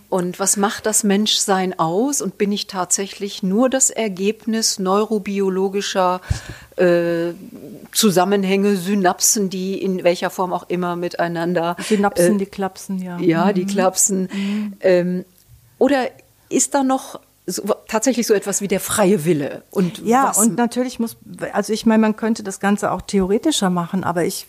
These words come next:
Speaker 2: denke, das ist ganz schön, sowas in so einer Szene sichtbar zu machen, mit
Speaker 1: Sehr.
Speaker 2: jemandem, der sich ganz nah am Gehirn immer bewegt, mit seinem Kamm und seiner Schere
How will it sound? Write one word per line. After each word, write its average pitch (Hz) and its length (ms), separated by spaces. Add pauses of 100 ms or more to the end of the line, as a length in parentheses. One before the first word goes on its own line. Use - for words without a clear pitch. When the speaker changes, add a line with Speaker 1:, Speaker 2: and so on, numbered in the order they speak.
(120)
Speaker 2:
denke, 208 260
das 190 200
ist 170 160
ganz 214 240
schön, 226 240
sowas 202 260
in 202 140
so 196 80
einer 185 160
Szene 214 560
sichtbar 226 480
zu - 160
machen, 226 360
mit 196 180
Speaker 1:
Sehr. 165 80
Speaker 2:
jemandem, 202 380
der 185 200 (380)
sich - 280
ganz 233 400
nah 208 340
am 196 220
Gehirn 190 420
immer 233 200
bewegt, 226 420
mit 220 160
seinem 196 320
Kamm 240 300
und 226 100
seiner 208 240
Schere 214 520